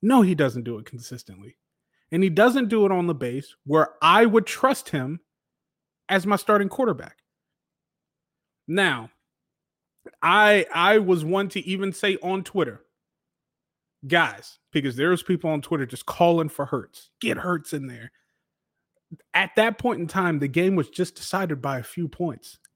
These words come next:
in a division that you could win. You could trip and fall and win. It would have been that easy to win.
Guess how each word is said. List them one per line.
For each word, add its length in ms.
in 200
a 100
division 520
that 200
you 80
could 220
win. 360
You 120
could 160
trip 300
and 140
fall 420
and 180
win. 160
It 60
would 100
have 60
been 280
that 300
easy 440
to 140
win. 300